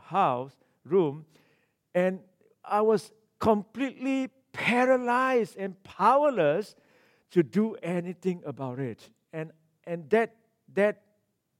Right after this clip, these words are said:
voice and screaming of the background will stay with me for the rest of my life. That my daughter, my beautiful, wonderful daughter, was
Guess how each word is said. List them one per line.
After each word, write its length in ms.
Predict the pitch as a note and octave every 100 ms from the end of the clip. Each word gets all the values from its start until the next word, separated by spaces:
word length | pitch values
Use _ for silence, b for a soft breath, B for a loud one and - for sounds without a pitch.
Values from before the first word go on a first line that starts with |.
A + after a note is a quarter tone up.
| _ _ -
voice 640 | A2 D3+ F#3+ F#3+ G3 F3+
and 160 | D#3+ C#3
screaming 1160 | - _ D#3 F#3 G3 F#3+ F#3+ F#3+ F#3+ G#3 G3 F#3
of 120 | D3+
the 80 | C#3
background 720 | E3+ F3+ D3+ D#3 F3 F3 E3 b b b -
will 180 | D3
stay 360 | C#3+ - F3+ F3
with 180 | D3+ C#3
me 220 | D#3 D#3+
for 180 | D3+ C#3+
the 120 | B2
rest 320 | A#2+ D3 C#3
of 100 | B2
my 160 | A2+ A2+
life. 260 | A#2+ B2
That 100 | B2+
my 180 | B2+ C#3
daughter, 760 | A#2 - D#3 F#3 D#3+ C3 C3 E3 _ _ _ _ _ _
my 180 | B2+ C3+
beautiful, 680 | B2 D3+ E3+ E3+ E3 E3 E3
wonderful 420 | D3+ D3 - D#3+
daughter, 560 | A#2 C3+ C#3 C#3+ D3 C#3 _ _ _ _
was 300 | B2 A#2+ -